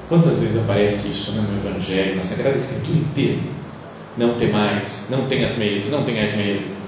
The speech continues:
não temas, eu estou contigo." Mas é, é contínuo. É mu-, são muitas vezes, Antigo e Novo Testamento. Uma vez eu até entrei, não sei se eu já contei aqui,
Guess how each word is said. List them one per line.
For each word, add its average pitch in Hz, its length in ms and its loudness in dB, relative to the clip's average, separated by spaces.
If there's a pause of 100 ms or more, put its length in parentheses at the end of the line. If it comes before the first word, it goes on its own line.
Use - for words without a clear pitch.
não 139 160 2
temas, 107 640 2 (280)
eu 143 100 4
estou 143 280 4
contigo." 107 440 2 (360)
Mas 151 160 -4
é, 151 300 0
é 135 180 2
contínuo. - 640 4 (1400)
É 123 80 2
mu-, 120 500 2
são 123 180 0
muitas 120 440 4
vezes, 95 360 2 (220)
Antigo 113 400 0
e - 20 4
Novo 160 240 6
Testamento. 110 580 0 (1160)
Uma 135 140 0
vez 165 160 6
eu - 80 6
até - 120 4
entrei, 143 280 2
não - 60 0
sei 170 140 0
se - 80 0
eu 107 40 -2
já 107 200 -4
contei 90 240 0
aqui, - 220 -2